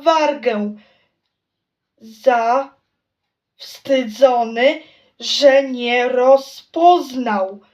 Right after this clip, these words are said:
własnej ojczyzny, wznosi trąbę do góry i węszy. Dopiero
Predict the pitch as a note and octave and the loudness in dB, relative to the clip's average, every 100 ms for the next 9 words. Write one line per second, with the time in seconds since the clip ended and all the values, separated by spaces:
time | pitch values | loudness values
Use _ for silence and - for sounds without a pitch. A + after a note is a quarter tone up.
0 | _ _ _ _ _ B3 C#4 B3 A#3 - | _ _ _ _ _ 0 4 4 0 -10
1 | - B3 C4 C#4 - C#4 D4 C#4 - G4 | -10 -2 0 0 2 4 4 -2 -2 0
2 | D4+ B3+ A#3+ G3+ F#3+ _ _ _ _ _ | 0 -4 -10 -8 -10 _ _ _ _ _
3 | _ _ _ _ - B3 A#3+ A#3+ C4+ B3 | _ _ _ _ -14 -10 -8 -2 4 4
4 | A#3 - - C4 - C#4+ B3+ A#3 A#3 A3 | 4 -2 -6 -8 -2 2 2 2 -2 -4
5 | G#3 A#3+ C4+ C#4 - - G#3+ C4 B3+ A3 | 2 4 4 -2 -12 -6 2 4 2 -4
6 | A3 C4 B3+ C4 D4 D4 - - _ C#4 | -4 -2 2 4 4 0 -16 -20 _ -10
7 | B3+ - _ _ _ _ _ _ B3+ C4 | -10 -14 _ _ _ _ _ _ -6 0
8 | D#4+ F4 E4+ - - - C4+ G#3 G3+ _ | 2 0 -4 -10 -6 2 2 2 -4 _
9 | _ _ _ _ _ C#4 C4+ G#3 - B3+ | _ _ _ _ _ 2 4 2 -6 0
10 | A#3+ A#3 A3+ A#3 | 4 4 4 0